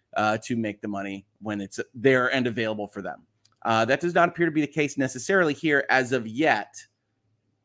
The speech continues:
but more on that when we get to the lawsuit.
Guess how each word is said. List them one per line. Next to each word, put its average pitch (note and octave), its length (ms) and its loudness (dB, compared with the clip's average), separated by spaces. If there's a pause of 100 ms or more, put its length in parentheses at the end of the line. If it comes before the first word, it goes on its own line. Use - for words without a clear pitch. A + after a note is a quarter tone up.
(160)
but C3 160 0
more C3 180 0
on B2 120 0
that A#2 120 0
when A2+ 100 -4
we A2 120 -4
get G#2 200 -8
to A2 320 -4 (100)
the G2+ 100 -8
lawsuit. G2+ 600 -6